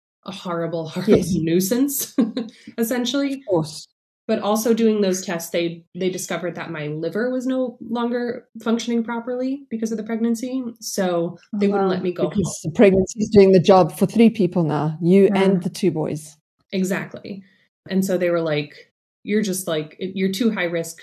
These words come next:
Speaker 1: to send home." So
Speaker 3: Mm-hmm.
Speaker 1: they were like, "We don't know how long we're gonna keep you, but we're gonna get you into a room." I, I, I remember thinking, "I don't,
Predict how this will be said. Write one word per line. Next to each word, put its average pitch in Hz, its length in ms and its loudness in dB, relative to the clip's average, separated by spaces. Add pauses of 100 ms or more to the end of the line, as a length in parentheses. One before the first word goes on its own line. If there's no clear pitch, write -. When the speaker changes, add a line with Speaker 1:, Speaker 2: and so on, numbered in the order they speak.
Speaker 1:
to - 120 -12
send 156 280 -4
home." 151 400 -8 (260)
So 160 680 -2
Speaker 3:
Mm-hmm. 196 360 2 (180)
Speaker 1:
they 190 80 0
were 175 100 0
like, 156 220 -4 (220)
"We 226 60 -4
don't 202 100 2
know 180 80 0
how 170 100 -4
long 160 220 -4
we're 160 80 -8
gonna 170 160 -4
keep 311 280 -2
you, 165 300 -2
but 165 180 -4
we're 165 100 -6
gonna 170 120 -4
get 170 160 -6
you 165 100 -4
into 156 220 -4
a 151 80 -2
room." 147 480 -8 (540)
I, 190 220 0
I, 196 120 -2 (180)
I 180 120 -6
remember 202 440 0
thinking, 196 480 -2
"I 175 140 -6
don't, 175 480 -6